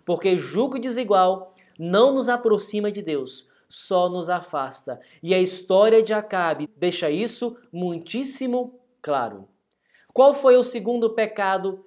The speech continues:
de Acabe? Ele caiu na ilusão da idolatria.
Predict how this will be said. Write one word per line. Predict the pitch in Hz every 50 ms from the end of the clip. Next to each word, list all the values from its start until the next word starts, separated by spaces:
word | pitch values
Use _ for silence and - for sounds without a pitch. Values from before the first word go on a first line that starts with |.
| _
de | 156 147 139 170
Acabe? | 180 175 175 - 175 160 151 139 120 120 113 - _ _ _ _ _ _ _ _
Ele | - 156 160 165 165 165
caiu | 165 180 165 160 156 160 165 180 220 247 254 226
na | 214 202 185 170
ilusão | 165 196 247 285 277 269 254 233 185 147 147 180 185 196 196 180
da | 180 170 160 151
idolatria. | 165 214 240 208 185 208 196 196 190 185 185 - - 131 127 117 110 95 -